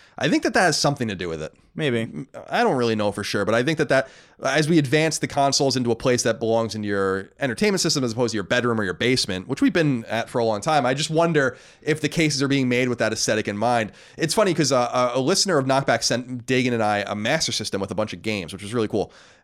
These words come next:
Speaker 1: And the Master System has this really consistent aesthetic for people that don't know, where,
Speaker 2: Yeah.
Speaker 1: where it's like a gra-, it's like graphs and, like, the names on the side. So, like, it just looks like a set of books, basically. It's kinda nice.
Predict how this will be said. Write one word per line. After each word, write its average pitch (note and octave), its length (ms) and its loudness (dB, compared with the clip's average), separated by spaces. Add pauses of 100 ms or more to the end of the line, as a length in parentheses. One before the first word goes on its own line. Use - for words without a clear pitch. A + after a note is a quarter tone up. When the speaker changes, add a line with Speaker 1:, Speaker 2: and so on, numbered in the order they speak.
Speaker 1:
And D#3 260 0
the D3 80 0
Master G#3 300 0
System F#3 300 0
has C3+ 240 2
this C3 140 -2
really C3+ 380 2
consistent C3+ 580 -4
aesthetic C#3 380 0
for B2 80 -2
people B2 160 0
that A2+ 100 2
don't A#2+ 200 0
know, C#3 160 4
where, B2+ 140 4
Speaker 2:
Yeah. A2+ 40 2
Speaker 1:
where B2 80 2
it's B2 100 -4
like A#2+ 100 0
a A#2 40 -2
gra-, A#2+ 340 0
it's B2+ 120 -2
like G2+ 100 -2
graphs A2 560 0
and, C3 80 0
like, B2+ 180 0
the B2+ 80 -2
names A#2+ 320 0
on A#2+ 80 0
the A#2 60 -2
side. D3+ 300 0
So, F#3 80 4
like, D#3+ 160 4
it D3+ 100 2
just F#3 260 0
looks D3 380 0
like A#2+ 220 0
a - 20 -8
set - 220 0
of G#2 160 -4
books, - 240 0
basically. F#2+ 420 -4
It's - 100 -6
kinda F#3+ 220 0
nice. C3+ 420 -2